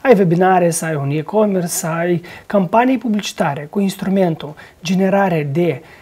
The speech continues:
clicuri care duc spre un landing page, spre un site sau spre vlogul tău, va fi relevant pentru tine discuția de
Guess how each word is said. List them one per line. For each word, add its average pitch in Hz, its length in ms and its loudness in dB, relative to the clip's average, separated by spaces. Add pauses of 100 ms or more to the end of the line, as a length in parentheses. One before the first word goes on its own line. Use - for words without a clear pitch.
(140)
clicuri 202 680 4
care 151 220 -4
duc 165 220 0
spre 151 200 -10
un 135 120 -6
landing 247 360 4
page, 202 320 0
spre - 240 -10
un 135 120 -6
site 202 360 2
sau 185 180 -6
spre 165 220 -8
vlogul 160 340 0
tău, 254 320 2 (380)
va 165 120 -2
fi 208 140 2
relevant 170 320 2
pentru 156 220 -8
tine 180 220 -2
discuția 151 440 -6
de 139 80 -10